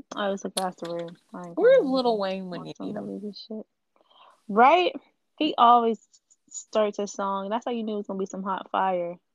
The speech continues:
Speaker 1: When you heard that
Speaker 2: Mm-hmm.
Speaker 1: lighter flick,
Speaker 2: <laughs>
Speaker 1: you knew what it was. Like,
Speaker 2: Mm-hmm.
Speaker 1: "Oh, here we go." Like the drought and stuff. Mm-hmm.
Speaker 2: <sighs> Good stuff. Good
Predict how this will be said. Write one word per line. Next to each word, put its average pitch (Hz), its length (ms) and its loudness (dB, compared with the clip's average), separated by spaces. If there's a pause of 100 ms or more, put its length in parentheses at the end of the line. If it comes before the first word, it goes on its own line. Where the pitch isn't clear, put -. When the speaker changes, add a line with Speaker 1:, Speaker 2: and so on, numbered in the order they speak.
Speaker 1:
When 190 160 -4
you 220 140 2
heard 247 200 6 (100)
that 202 180 6
Speaker 2:
Mm-hmm. 202 40 0
Speaker 1:
lighter 214 360 6
flick, 214 440 -6
Speaker 2:
<laughs> - 300 -10
Speaker 1:
you 262 560 4
knew 208 280 4
what 196 140 2
it 180 140 0
was. - 500 -2
Like, - 160 -6
Speaker 2:
Mm-hmm. - 680 -4
Speaker 1:
"Oh, - 40 -4
here 185 240 -4
we 214 260 -4 (220)
go." 233 460 0 (400)
Like 196 180 -6
the - 100 -8
drought 208 500 4
and 254 200 -2
stuff. 269 320 -4 (300)
Mm-hmm. 254 680 -4 (160)
Speaker 2:
<sighs> - 160 -20
Good 160 240 -10
stuff. 160 380 -16 (280)
Good 170 200 -12